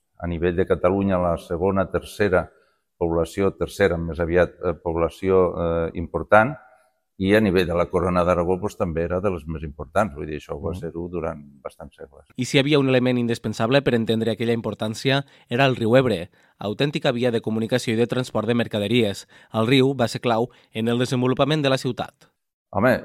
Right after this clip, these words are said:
Speaker 1: jo diria que Tortosa existeix pel riu. És a dir, bàsicament és el control mateix del riu, és, és l'aprofitament del riu, la navegabilitat, tot plegat és el que li dona el sentit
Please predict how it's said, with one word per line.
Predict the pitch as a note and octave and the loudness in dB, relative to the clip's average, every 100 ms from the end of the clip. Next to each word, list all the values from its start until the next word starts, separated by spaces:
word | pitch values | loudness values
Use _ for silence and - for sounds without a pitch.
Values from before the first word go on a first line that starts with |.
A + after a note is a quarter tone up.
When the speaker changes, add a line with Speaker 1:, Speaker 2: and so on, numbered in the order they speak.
| F2 | 0
Speaker 1:
jo | F#2 F#2 | 2 2
diria | F#2+ G#2+ G#2 | 2 2 2
que | A#2 A#2+ A2+ G#2+ - | 4 6 6 4 2
Tortosa | F2 - F#2+ G#2+ | -4 0 0 0
existeix | F2+ G#2 - G2 | -2 -6 -4 -4
pel | A#2 | -4
riu. | F2 A#2+ D#2+ - _ _ | -2 -4 -6 -10 _ _
És | - | -12
a | |
dir, | E2+ | -8
bàsicament | D#2+ E2+ F2 - F2 F2 G2 G2 | -4 -4 -4 -4 -2 -2 -2 -4
és | F2 | -2
el | F2+ | -2
control | - E2 E2 E2+ | -4 -6 -6 -4
mateix | E2 D#2 E2+ | -6 -4 -4
del | E2+ D#2 | -4 -6
riu, | F2+ G2+ G2+ F#2+ | -8 -4 -2 -2
és, | F2 - E2+ | -4 -8 -16
és | D2+ | -12
l'aprofitament | E2 E2+ E2 - E2 - F2 E2+ E2+ E2 | -4 -4 -4 -10 -10 -10 -8 -6 -6 -6
del | E2 D#2 | -6 -6
riu, | D2+ G2 F#2+ F#2+ F#2 - _ _ _ | -8 -6 -4 -4 -6 -12 _ _ _
la | E2+ | -4
navegabilitat, | E2+ E2 E2+ E2+ D#2+ D#2+ E2 - F#2+ - | -4 -2 0 0 -2 -4 -4 2 2 2
tot | F2 - | -4 -6
plegat | E2 D#2+ - | -10 -10 -8
és | E2 | -10
el | F2 | -10
que | - | -10
li | E2+ D#2+ | -8 -6
dona | E2 E2 | -4 -6
el | F2 | -10
sentit | - E2+ D2 F2+ | -10 -14 -10 -10